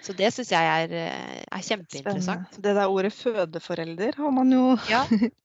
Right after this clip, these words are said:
Speaker 1: det også.
Speaker 2: diskutert litt. Jeg, jeg så tull med det ordet, en plakat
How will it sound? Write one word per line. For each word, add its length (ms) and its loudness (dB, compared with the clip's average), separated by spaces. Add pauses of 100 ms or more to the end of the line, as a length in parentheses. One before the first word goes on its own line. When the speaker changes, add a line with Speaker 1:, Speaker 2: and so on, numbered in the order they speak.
(220)
Speaker 1:
det 160 4
også. 320 4
Speaker 2:
diskutert 300 2
litt. 140 0
Jeg, 220 4 (340)
jeg 100 -2
så 180 2
tull 240 -2
med 140 0
det 100 2
ordet, 220 0
en 80 0
plakat 480 0